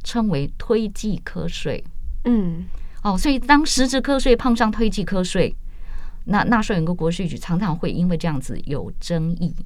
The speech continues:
Speaker 1: 那租金就是这个，呃，在这个上面常常，常常出现争议的，的状况哦。
Speaker 2: 嗯。
Speaker 1: 可是呢，可是呢，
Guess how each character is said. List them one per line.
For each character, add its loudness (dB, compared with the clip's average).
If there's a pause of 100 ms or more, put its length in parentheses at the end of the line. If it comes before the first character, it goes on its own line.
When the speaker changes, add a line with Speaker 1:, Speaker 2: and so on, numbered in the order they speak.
(200)
Speaker 1:
那 -4 (160)
租 -2
金 0
就 -2
是 -2
这 -2
个， -4 (420)
呃， -4 (300)
在 0
这 -6
个 -2
上 0
面 2
常 -2
常， -4
常 0
常 0
出 -2
现 2
争 0
议 0
的， -4 (960)
的 -4
状 -2
况 -4
哦。 -2 (380)
Speaker 2:
嗯。 -2 (640)
Speaker 1:
可 2
是 0
呢， 2 (400)
可 -2
是 0
呢， 0